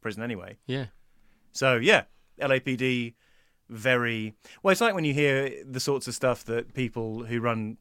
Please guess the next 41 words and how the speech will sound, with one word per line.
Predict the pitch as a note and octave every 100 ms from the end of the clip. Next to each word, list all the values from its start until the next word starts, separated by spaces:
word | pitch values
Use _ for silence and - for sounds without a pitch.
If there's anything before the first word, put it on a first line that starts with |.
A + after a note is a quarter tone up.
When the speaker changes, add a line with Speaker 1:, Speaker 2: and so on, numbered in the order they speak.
| -
Speaker 1:
dodgy | B2 G#2+ A2+
undercover | G#2+ A2 A#2 G#2
operations | G#2 G#2+ G2 - G2+ F#2+ - -
Speaker 2:
Mm. | C3 B2+ A2 _
Speaker 1:
pay | - A#2+
for | A2 A2+
anyway. | A#2 G#2 F2+ F2 - - - - - -
You | A2+
know, | A2+
it's | -
Speaker 2:
Also | C#3+
Speaker 1:
like, |
Speaker 2:
called | C#3+ C3+
Speaker 1:
"No, |
I, | C#3+
Speaker 2:
Sting. | C#3+ F3
Speaker 1:
no, | D3
I | C#3+
need, | D3+ C#3+ -
I | C3+ C#3
need | D3 A#2
this | C3 -
twenty | C#3+ C3 A#2+
thousand | B2 A#2 A#2
pound | C3 A#2 A2 G#2 -
Ferrari. | E3 B2+ A2 G#2 F5+ D#5 _ -
Speaker 2:
Hmm. | C#3 B2+
Speaker 1:
<laughs> | G#2
I | A2+ E3
need | D#3 -
to | D3+
drive | A#2 C#3 B2+ -
that | A#2 -
Speaker 2:
Like | A#2+
Speaker 1:
around." | A#2+ G#2+
Speaker 2:
Beverly | E3+ D3 C#3+
Hills | C#3+ -
Cop | C3+ -
two, | E3+
you | B2+
mean? | G2 F#2+